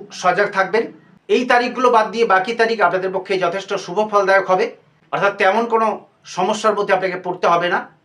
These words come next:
তো এই মাসে যারা গৃহ নির্মাণ, গৃহ কেনাবেচা বা বাড়ি পরিবর্তনের চিন্তাভাবনা করছেন বা নতুন কোনো ফ্ল্যাট বা জমি ইত্যাদি কিনতে চাইছেন তাদের পক্ষে যথেষ্ট ভালো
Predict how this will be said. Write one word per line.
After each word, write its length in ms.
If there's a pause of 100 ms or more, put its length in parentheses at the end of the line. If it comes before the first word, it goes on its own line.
(280)
তো 60 (260)
এই 140
মাসে 200 (100)
যারা 180 (640)
গৃহ 180 (140)
নির্মাণ, 340 (480)
গৃহ 140 (120)
কেনাবেচা 480 (140)
বা 80 (160)
বাড়ি 260
পরিবর্তনের 560
চিন্তাভাবনা 500
করছেন 300 (120)
বা 80 (140)
নতুন 200 (100)
কোনো 160 (120)
ফ্ল্যাট 240 (120)
বা 100 (500)
জমি 300
ইত্যাদি 320
কিনতে 300
চাইছেন 280 (440)
তাদের 360
পক্ষে 180 (100)
যথেষ্ট 280 (180)
ভালো 160